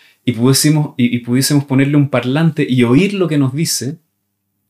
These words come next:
y los otros pudieran verlo, entonces lo que empezaría a pasar es que todo el mundo empezaría a sentir compasión de nosotros mismos,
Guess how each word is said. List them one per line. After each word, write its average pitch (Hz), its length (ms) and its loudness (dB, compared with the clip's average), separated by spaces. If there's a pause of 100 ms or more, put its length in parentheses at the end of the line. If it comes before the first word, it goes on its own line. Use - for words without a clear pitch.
(720)
y 127 80 4
los 120 160 4
otros 196 220 4
pudieran 147 380 4
verlo, 156 560 -2 (880)
entonces 143 260 0
lo 165 80 2
que 139 60 2
empezaría 135 480 0
a 160 60 -4
pasar 147 340 2
es 151 80 0
que 139 160 0
todo 165 300 -2
el 156 60 2
mundo 165 220 2
empezaría 143 420 0
a - 20 -4
sentir 139 320 -2
compasión 156 560 0
de 156 80 2
nosotros 131 360 -2
mismos, 127 460 -2